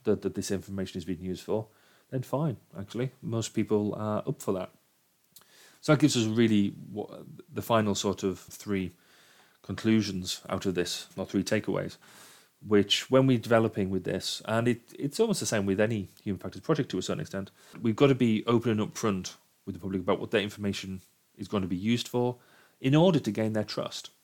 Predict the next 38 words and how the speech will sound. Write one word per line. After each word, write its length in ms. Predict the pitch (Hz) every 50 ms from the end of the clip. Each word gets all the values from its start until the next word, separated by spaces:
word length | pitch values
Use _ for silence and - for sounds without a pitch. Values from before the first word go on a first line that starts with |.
| - -
because 240 | 110 - - 107
we 120 | 98 113 104
want 280 | 104 107 101 98 -
as 100 | - 98
wide 180 | 104 104 101 101
a 40 | 98
take-up 320 | - - 85 - 95 -
as 80 | 87 -
possible. 380 | - 107 101 - - 98 - - _ _ _ _ _ - - - _ -
A 40 | 123
fundamental 440 | - 165 156 143 139 131 123 117 101
key, 260 | - 131 127 123 120 120 - -
key 140 | - - 113
around 180 | 110 110 110 113
that 160 | 110 107 -
is 120 | 113 101
enabling 500 | 107 110 113 123 131 123 131 131 120 117
the 80 | 113 110
user 160 | 110 101 101
to 80 | 107 101
control 360 | - 107 101 - - 107 101
their 140 | 101 98 90
data, 460 | - 95 95 98 - - 87 87 - _ - - - - - - - _ -
the 60 | 101
volume 300 | 85 117 120 123 123 120
of 120 | 120 110
data 220 | - 117 110 101 110
that's 200 | 113 107 - -
held 400 | - 110 107 104 104 104 101 - -
and 720 | - 104 101 101 101 101 101 101 101 101 101 101 98 98 - - - - _ -
the 260 | - 107 101 104 -
elements 520 | 107 107 110 101 95 92 87 - - -
of 160 | - 98 90
data 240 | - 95 90 87 -
that, 320 | 92 98 - - - _ -
that 120 | - -
is 120 | - -
held. 280 | - 92 95 - -